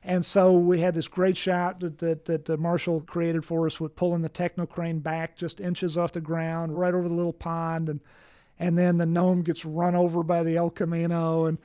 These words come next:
you'll see that on the, uh, deleted scenes. But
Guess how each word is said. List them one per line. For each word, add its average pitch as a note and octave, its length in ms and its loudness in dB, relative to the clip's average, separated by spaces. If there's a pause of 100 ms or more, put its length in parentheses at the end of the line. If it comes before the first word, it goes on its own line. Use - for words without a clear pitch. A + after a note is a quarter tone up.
(200)
you'll A3 160 6
see B3 220 4
that G3+ 240 10
on F3+ 140 8
the, E3 200 8
uh, D#3 180 4
deleted D#3+ 440 2
scenes. D3 460 -6
But F3+ 220 2